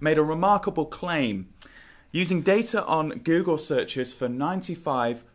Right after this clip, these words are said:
countries, she found that the covid crisis had increased Google searches for prayer to the highest level ever recorded. More than half of the world population, she said, had prayed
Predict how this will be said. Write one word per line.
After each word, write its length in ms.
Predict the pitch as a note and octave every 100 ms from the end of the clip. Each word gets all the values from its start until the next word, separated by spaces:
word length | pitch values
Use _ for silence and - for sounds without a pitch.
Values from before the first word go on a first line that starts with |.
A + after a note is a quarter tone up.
| _
countries, 720 | - A#2+ G#2+ - F#2 E2+ A#2 -
she 140 | A#2+
found 380 | A#2 D#3+ D3+ C#3
that 120 | C3
the 80 | B2
covid 480 | B2 E3+ F#3 F3+ -
crisis 640 | A#2 G2+ - F#2+ - - - - - -
had 160 | C3
increased 840 | C3+ A#2+ - - A#3 A2 - - A#2
Google 400 | E3+ F#3+ F#3+ F3
searches 760 | - E3+ D3+ - D3 C3+ - _
for 420 | - - A#2+ - -
prayer 600 | - - F3+ B2+ C#2+ G#2+ - - - -
to 120 | -
the 100 | C3
highest 560 | B2 - E3+ F3 F3 D3+
level 480 | C#3 A2 G2 G#2 - _ _ _ -
ever 460 | D#3 A#2 G2 F#2 - _ -
recorded. 680 | A2 - B2 G2+ F2 C#2+ - _ _ _ _ _ _ _ _ _ - -
More 200 | C#3+ D#3
than 140 | D3+
half 380 | - E3+ F3+ F#3
of 100 | E3
the 80 | C#3
world 240 | C#3 C3
population, 680 | - C3+ B2+ A#2+ B2 - E3+
she 180 | F3+ B2+
said, 300 | - A2+ C#3
had 220 | A#2 -
prayed 440 | - A#2+ A2+ D#3